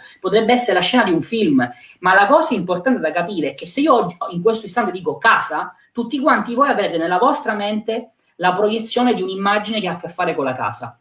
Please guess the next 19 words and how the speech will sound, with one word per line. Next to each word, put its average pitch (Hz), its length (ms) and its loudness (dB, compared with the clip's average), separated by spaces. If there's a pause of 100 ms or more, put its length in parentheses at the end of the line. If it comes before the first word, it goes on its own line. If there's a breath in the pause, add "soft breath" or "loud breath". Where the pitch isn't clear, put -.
(160)
Perché 277 340 0
vi 220 120 -2
dico 170 240 2
questo? 139 480 -2 (240 loud breath)
Perché 202 260 -4
quando 311 340 4
voi 214 180 4
affrontate 196 520 2
un 175 140 -2
concetto 160 800 -2
e 170 160 -4
nella 247 320 2
vostra 202 500 2
mente 175 400 -4
non 180 160 -2
riuscite 208 300 -2
a 214 80 0
proiettare 170 460 -4
un'immagine, 165 840 -4